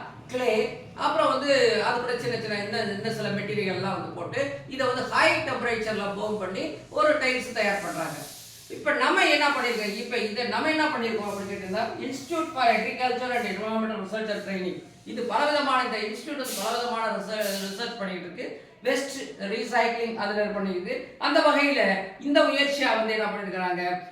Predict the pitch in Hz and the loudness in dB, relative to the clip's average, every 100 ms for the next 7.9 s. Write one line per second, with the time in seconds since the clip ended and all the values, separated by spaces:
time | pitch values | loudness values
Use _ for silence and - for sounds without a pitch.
0 | - 196 285 294 277 - 233 226 226 196 | -10 2 6 6 4 0 -4 -6 -4 -4
1 | 170 185 185 185 214 269 - - - 254 | -2 -4 -4 -4 -6 -6 -10 -16 -8 -2
2 | 240 226 233 233 185 180 202 202 202 202 | 2 2 2 2 2 -2 -4 0 2 4
3 | 196 196 185 170 185 202 - 214 247 220 | 2 2 0 -2 -2 -2 0 0 0 -4
4 | - 196 190 202 190 165 165 160 151 151 | -2 0 2 0 -2 -2 -4 -6 -6 -6
5 | 131 - - - _ - 214 226 240 254 | -6 -10 -16 -20 _ 0 2 2 0 -2
6 | 269 285 269 285 320 285 262 262 - 254 | 2 2 2 0 2 4 2 0 -2 -2
7 | 240 240 240 247 240 226 196 214 208 | -2 -2 0 0 2 0 2 0 0